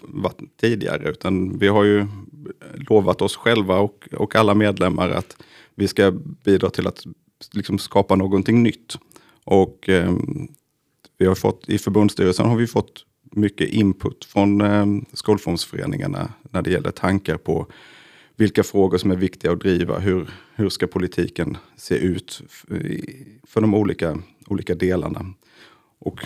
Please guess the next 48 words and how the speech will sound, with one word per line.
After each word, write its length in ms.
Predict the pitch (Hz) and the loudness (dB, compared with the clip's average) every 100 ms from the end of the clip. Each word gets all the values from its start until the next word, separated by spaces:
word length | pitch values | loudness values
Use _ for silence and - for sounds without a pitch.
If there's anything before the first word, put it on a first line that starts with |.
| 101 | -6
vårt 540 | 95 95 92 - - | 2 4 4 -2 -6
uppdrag 380 | 110 113 - 95 | -2 0 2 4
har 100 | 95 | 4
ju 60 | 95 | 4
varit 180 | 87 | 0
att 100 | 87 | -2
se 140 | - 90 | -4 -4
till 220 | - 90 | -2 -2
så 100 | - | -4
att, 180 | - - - | -8 -14 -6
att, 160 | 104 - - - 90 | -2 -2 -4 -4 -2
att 100 | 101 | 4
det 60 | |
inte 180 | 110 101 | 6 4
spretar 420 | - 98 104 - | 0 2 2 2
för 120 | - | -4
mycket. 360 | 92 - - - - 120 - | -4 -4 -8 -12 -14 -20 -10
Hur, 320 | 101 101 95 - _ _ _ _ _ | -4 -4 -4 -14 _ _ _ _ _
att 160 | - | -6
vi 40 | - | 0
använder 380 | 90 92 90 | 2 2 0
samma 300 | 90 90 85 | 0 0 0
begrepp 480 | - - - - _ | -4 -8 -10 -12 _
för, 440 | - - 50 50 - - _ _ _ | -14 -8 -6 -8 -12 -20 _ _ _
för 140 | - | -6
samma 280 | 87 85 87 | -2 0 -2
sak, 460 | - 82 82 - - _ | -4 -6 -8 -12 -20 _
helt 160 | - - | -10 -6
enkelt. 240 | 85 85 | -4 -4
Eller 220 | 78 95 98 | 0 2 2
att 160 | - | 0
vi 60 | 98 | 0
väljer 320 | 87 90 92 | 0 0 0
vilket 200 | 120 98 | 0 0
begrepp 280 | 101 101 92 | 2 2 0
vi 120 | 95 | -2
ska 160 | 95 - | -2 0
använda 340 | 98 92 95 | 0 0 -2
överhuvudtaget. 720 | 101 98 104 98 95 92 - _ _ _ _ _ - | -2 0 -2 0 -2 -2 -6 _ _ _ _ _ -6
Ehm, 580 | 85 87 87 90 - 127 _ _ _ | -2 0 0 -2 -4 -10 _ _ _
så 140 | - 98 | -8 2
det 80 | |
har 60 | 101 | 4
varit 160 | 101 107 | 4 2
vä-, 280 | 87 - - | -4 -6 -8
värdefullt 720 | 92 107 101 92 82 95 - | 2 4 4 2 -2 -4 -6
för 180 | 98 98 | -6 -4
oss 320 | 92 - | -6 -10